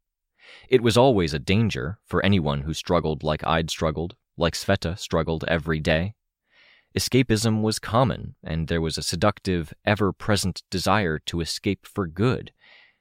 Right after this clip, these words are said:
in both senses of the word good, to go out with glory. One of the boys at the group therapy sessions at the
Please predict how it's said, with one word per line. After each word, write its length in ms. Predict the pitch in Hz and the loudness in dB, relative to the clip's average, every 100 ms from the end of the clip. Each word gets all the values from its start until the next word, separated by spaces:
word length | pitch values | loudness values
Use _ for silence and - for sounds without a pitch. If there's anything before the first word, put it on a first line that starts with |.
| _ _ | _ _
in 320 | 90 78 71 | 0 0 0
both 260 | 98 85 - | 2 2 0
senses 500 | - 120 - 64 - | 0 0 0 -6 -6
of 180 | 73 - | -6 -6
the 80 | |
word 380 | 71 73 64 60 - - | -4 -2 -4 -8 -16 -4
good, 380 | 104 - - - _ _ _ _ _ - | -2 -2 -10 -18 _ _ _ _ _ -2
to 100 | - | 0
go 180 | 92 85 | 2 2
out 220 | 87 - | 0 -4
with 220 | 78 76 | -10 -8
glory. 600 | 90 85 90 57 - - _ _ _ _ _ | -4 -2 -2 -4 -10 -18 _ _ _ _ _
One 180 | - 104 | 2 2
of 80 | 85 | 2
the 100 | 85 | 0
boys 360 | 95 95 92 | 2 2 2
at 100 | 87 | 0
the 60 | - | -4
group 300 | 78 107 - | -2 -2 -2
therapy 420 | - 104 104 92 | 0 2 2 0
sessions 480 | 80 85 80 80 78 | -4 -4 -2 -4 -4
at 100 | |
the 80 | 82 | -6